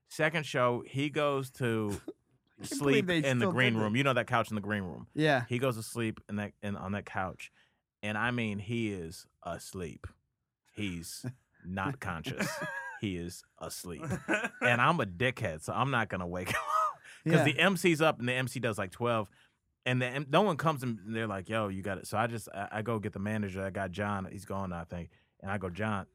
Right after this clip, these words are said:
Speaker 3: Wait, but I don't understand. I thought the middle's there.
Speaker 1: They, he was
Speaker 2: They
Speaker 1: just there.
Speaker 2: didn't
Speaker 1: They,
Speaker 2: put him
Speaker 1: they,
Speaker 2: up.
Speaker 1: they let him do a guest spot 'cause they, I guess they didn't wanna fire him on the last night. Like, Ruth Ann, the owner, knows this guy. I've known him for,
Speaker 2: For
Speaker 3: So
Speaker 1: like,
Speaker 3: they
Speaker 2: years.
Speaker 1: thirty
Speaker 3: didn't wait. So they didn't fire him. They were
Speaker 1: They
Speaker 3: just
Speaker 1: fired him, but they didn't tell him. So once he showed up, they were like, "Fuck it, just let him go up."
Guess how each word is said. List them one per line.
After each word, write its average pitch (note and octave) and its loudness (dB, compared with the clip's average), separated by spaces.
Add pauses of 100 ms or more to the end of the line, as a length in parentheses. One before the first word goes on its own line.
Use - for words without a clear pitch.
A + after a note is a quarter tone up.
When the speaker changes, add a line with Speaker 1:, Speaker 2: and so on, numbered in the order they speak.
Speaker 3:
Wait, G3 -4
but G3 -2
I A#3 0
don't D4+ -4
understand. C#4 -6
I E3 -4
thought E3 -14
the F3+ -6
middle's E3 -4
there. D#3 -4 (560)
Speaker 1:
They, D#3+ 8 (100)
he C#3+ 2
was E3 4
Speaker 2:
They G3+ 4
Speaker 1:
just F#3+ 4
there. F3+ 10
Speaker 2:
didn't E3 8
Speaker 1:
They, E3+ 12
Speaker 2:
put F#3 6
him F#3+ 6
Speaker 1:
they, F3 10
Speaker 2:
up. D3+ 10
Speaker 1:
they G3+ 12
let F#3+ 10
him E3 6
do D3+ 8
a B2+ 6
guest C#3 4
spot G#2+ 4 (100)
'cause A#2+ -2
they, B2+ 4
I A2+ 2
guess A#2+ -2
they C3 2
didn't A#2+ 2
wanna G#2 0
fire G#2 2
him G#2 2
on G#2 0
the F#2+ -2
last G2 -2
night. G2+ -4 (240)
Like, D3 6
Ruth F3 6
Ann, D#3 4
the A#2+ 0
owner, C3+ 2
knows A2+ 2
this A#2+ -8
guy. A#2 2
I've A2+ -2
known A2 0
him G#2 -4
for, C#3+ 0
Speaker 2:
For C#3 2
Speaker 3:
So B2 4
Speaker 1:
like, - 2
Speaker 3:
they C3+ 4
Speaker 2:
years. B2+ 6
Speaker 1:
thirty D#3 4
Speaker 3:
didn't G#3+ 0
wait. C#3+ 0
So D3 -8
they C3+ -4
didn't D3 -2
fire F#2+ -2
him. F#2 -12
They G2+ -6
were G#2 0
Speaker 1:
They G3+ 10
Speaker 3:
just - 0
Speaker 1:
fired F#3 8
him, C3 6
but C3+ 4
they E3 8
didn't D3 4
tell D3+ 8
him. A2 2
So - 0
once C#3+ 2
he C#3 0
showed C3+ 6
up, B2+ 6
they C3 4
were A#2 2
like, A2 0
"Fuck A2 0
it, F#2+ -6
just F#2+ -8
let G2+ 2
him F2+ 0
go F#2 -2
up." D#2+ -6